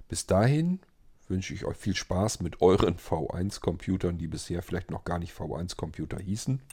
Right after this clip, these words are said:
Jetzt bei Blinzeln <coughs> werden sie so heißen, weil es einfach unterschiedliche Methoden gibt, wie man Computer einrichten kann.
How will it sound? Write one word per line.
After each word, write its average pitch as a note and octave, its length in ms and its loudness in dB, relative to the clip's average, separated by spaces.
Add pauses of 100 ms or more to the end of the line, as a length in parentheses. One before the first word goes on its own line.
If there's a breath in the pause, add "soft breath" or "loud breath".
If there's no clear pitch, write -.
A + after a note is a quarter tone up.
(1040 loud breath)
Jetzt - 340 6
bei G2+ 100 6
Blinzeln G#2 560 4 (580 loud breath)
<coughs> - 520 12
werden G#2 340 6
sie G2 120 4
so F2 220 2
heißen, F2+ 500 2 (760)
weil F#2 240 2
es D#2+ 100 -4
einfach F2 320 -4
unterschiedliche F2 1000 -2 (480)
Methoden G2 580 4
gibt, F#2 440 -2
wie E2+ 160 -6
man E2 340 -6
Computer - 480 -4
einrichten F#2+ 440 -2
kann. F#2+ 300 -2